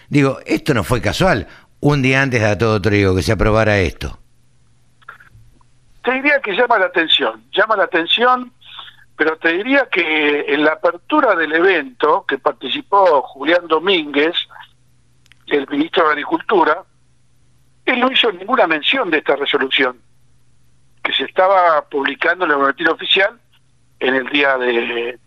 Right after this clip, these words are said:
Speaker 2: el mismo día, ¿no?
Speaker 1: Claro.
Speaker 2: Entonces llama la atención justamente que no haya hecho mención en su discurso de apertura, pero sí enfatizó fervientemente, fervientemente su apoyo a las tecnologías en Argentina.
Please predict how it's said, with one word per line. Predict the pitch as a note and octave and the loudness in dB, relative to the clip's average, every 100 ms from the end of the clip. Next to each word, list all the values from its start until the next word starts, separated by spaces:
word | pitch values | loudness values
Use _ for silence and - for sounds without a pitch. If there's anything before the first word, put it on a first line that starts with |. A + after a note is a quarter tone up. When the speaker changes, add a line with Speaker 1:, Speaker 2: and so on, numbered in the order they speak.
| - | -16
Speaker 2:
el | B2 B2 | -12 -6
mismo | D3+ C3+ | -2 0
día, | C#4 G#3 B2+ | 2 0 0
¿no? | A#2+ - | -2 -2
Speaker 1:
Claro. | - D3 C3 G2+ - - - | 0 2 2 -2 -8 -18 -10
Speaker 2:
Entonces | - - - G3+ | -4 -2 -2 -2
llama | B3 C4+ A3+ | 0 0 0
la | |
atención | F#3+ E3+ E3+ G#3+ A3+ B3 - - - - - | 0 -2 0 0 0 -2 -14 -20 -20 -20 -10
justamente | - G3+ - F#3 A3 - | -8 -6 -2 -2 -2 -4
que | - D3+ | -2 0
no | F3 | 0
haya | F#3 | 0
hecho | F3+ E3 | -2 -2
mención | D3 D#3 A#3+ F#3 F3 F#3+ | -2 0 0 0 -4 -8
en | |
su | - C3 | -8 -8
discurso | C3+ F3 F3 F3+ | -4 -2 0 0
de | |
apertura, | F3+ G#3+ G#3+ A#3+ G#3 A3 A#3 _ - - - _ - | 0 -2 -2 0 2 2 0 _ -20 -20 -20 _ -4
pero | D#3+ D#3+ | 0 0
sí | - A3 C4+ | 0 -2 2
enfatizó | A3+ D#3+ D3 C3+ - C#3 - - G3 | 0 0 -2 -2 -2 -2 0 0 0
fervientemente, | F3 D3+ D#3 - D#3 F#3+ - | 0 0 0 -2 0 0 0
fervientemente | C#3+ C3+ F3 F#3+ F3 E3 F#3 G#3+ F3 | -4 0 -2 0 -2 -2 -2 -2 0
su | D3 | -2
apoyo | C3 E3 D#3+ E3+ D3+ B2+ _ _ _ _ _ - | 0 -2 0 2 2 0 _ _ _ _ _ -2
a | C3 | -2
las | B2 | -2
tecnologías | - B2 B2+ B2 D#3+ D3 C#3 | -4 -4 -4 -2 -2 -2 0
en | |
Argentina. | B2 - C#3 F3+ F3 A2+ - | -2 -4 -6 -4 -4 -6 -16